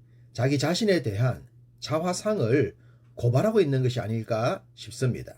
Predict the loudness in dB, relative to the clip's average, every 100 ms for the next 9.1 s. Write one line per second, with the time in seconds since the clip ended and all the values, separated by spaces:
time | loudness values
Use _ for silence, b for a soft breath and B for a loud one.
0 | -20 _ -20 -20 -20 -20 -20 -20 -10 0
1 | 4 4 4 2 -2 -20 b b 2 4
2 | 8 8 6 0 -8 -8 -10 -8 -8 -10
3 | b b b -2 4 4 4 2 4 2
4 | 2 2 0 -2 -4 -8 _ _ -8 -2
5 | 2 4 4 2 0 2 2 2 0 -4
6 | -6 -6 -10 b b b -6 0 2 4
7 | 2 2 0 0 0 -6 -20 -4 0 2
8 | 4 2 0 -2 2 4 2 0 -4 -6